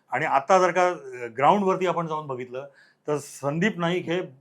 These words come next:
बेलापूरमध्ये खूप जोर लावून तयारी करतायत की बेलापूर पाहिजे.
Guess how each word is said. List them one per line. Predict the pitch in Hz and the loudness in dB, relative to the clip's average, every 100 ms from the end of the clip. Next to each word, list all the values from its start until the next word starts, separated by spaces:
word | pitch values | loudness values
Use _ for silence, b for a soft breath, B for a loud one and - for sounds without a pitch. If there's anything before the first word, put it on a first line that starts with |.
| _ 135 | _ -8
बेलापूरमध्ये | 160 185 185 185 180 185 185 | 0 2 4 2 0 -4 -2
खूप | 208 202 | -2 0
जोर | 160 180 | 2 2
लावून | 170 175 170 | 4 0 0
तयारी | 147 147 | 0 0
करतायत | 135 117 98 - _ _ _ | -4 -8 -10 -20 _ _ _
की | 160 | -6
बेलापूर | 151 170 170 156 | 0 2 2 -2
पाहिजे. | 127 104 | -6 -10